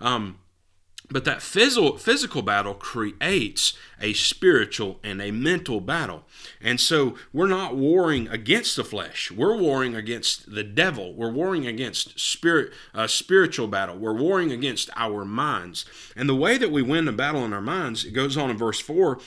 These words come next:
and it says, "For the weapons of our warfare are not carnal, but mighty through God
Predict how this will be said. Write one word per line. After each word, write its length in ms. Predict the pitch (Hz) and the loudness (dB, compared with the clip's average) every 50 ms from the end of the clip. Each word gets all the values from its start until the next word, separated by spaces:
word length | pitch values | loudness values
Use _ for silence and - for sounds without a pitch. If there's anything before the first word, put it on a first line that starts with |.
| - - - - - | -20 -20 -20 -18 -10
and 140 | - 117 127 | -6 -4 -2
it 60 | 120 | 2
says, 240 | - - 135 120 - | 2 2 2 2 -2
"For 140 | - - 120 | -2 -2 -2
the 60 | 113 | -2
weapons 540 | 104 107 135 185 190 - 214 185 165 156 - | 0 2 2 0 0 -2 -2 -2 -2 -2 -4
of 160 | - 120 117 | -4 -4 -4
our 240 | 113 113 120 107 104 | -4 -2 -2 -2 -2
warfare 720 | 101 120 165 180 180 175 - - 113 101 98 101 101 - - - - - - | 0 0 0 0 0 -4 -6 -6 -4 -2 -2 -2 -4 -8 -14 -20 -20 -12 -6
are 120 | 98 117 | -2 0
not 280 | 123 131 120 101 - - | 0 0 -2 -2 -6 -6
carnal, 560 | - 165 180 214 202 143 113 110 113 127 - | -2 0 0 2 2 0 0 -2 -4 -6 -6
but 240 | 92 113 113 104 95 | -4 -4 -4 -4 -4
mighty 460 | 107 107 120 143 165 170 156 113 107 | -4 -2 0 0 0 0 -2 -2 -4
through 260 | 101 - 131 123 113 104 | -4 -2 -2 -2 -2 -2
God 400 | 101 131 151 165 117 101 101 | -2 -4 -4 -4 -4 -6 -8